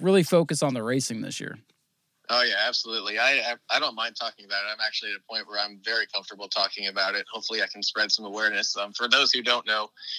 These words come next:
Speaker 2: he's talking about some medical trouble I had last year. I was diagnosed with Crohn's disease. I ended up missing about half the season,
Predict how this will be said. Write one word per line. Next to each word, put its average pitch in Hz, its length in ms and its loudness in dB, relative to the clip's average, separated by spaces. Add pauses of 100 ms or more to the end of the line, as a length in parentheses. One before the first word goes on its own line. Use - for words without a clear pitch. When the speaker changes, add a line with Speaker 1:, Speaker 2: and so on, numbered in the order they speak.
(120)
Speaker 2:
he's 123 160 0
talking 117 400 2
about 110 240 2
some 113 180 -4
medical 117 360 0
trouble 113 280 -2
I 107 100 2
had 107 200 -2
last 110 320 2
year. 110 120 -6
I 110 60 -2
was 107 120 -8
diagnosed 113 500 -4
with 107 80 -20 (100)
Crohn's 123 280 -8
disease. 120 460 -10
I 113 40 -2
ended 113 220 -6
up 113 160 -6
missing 117 240 -10
about 110 200 -6
half 117 260 -2
the - 60 -12
season, 117 520 -8